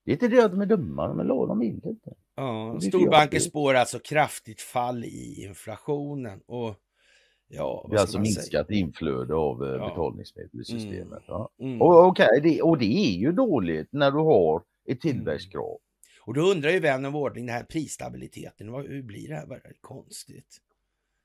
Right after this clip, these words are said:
Speaker 1: Jag förmodar att priserna kommer gå ner nu då.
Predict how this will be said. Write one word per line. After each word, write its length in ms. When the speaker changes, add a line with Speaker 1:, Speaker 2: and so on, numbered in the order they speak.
Speaker 1:
Jag 200
förmodar 420
att 100
priserna 380
kommer 220
gå 140
ner 340
nu 140
då. 380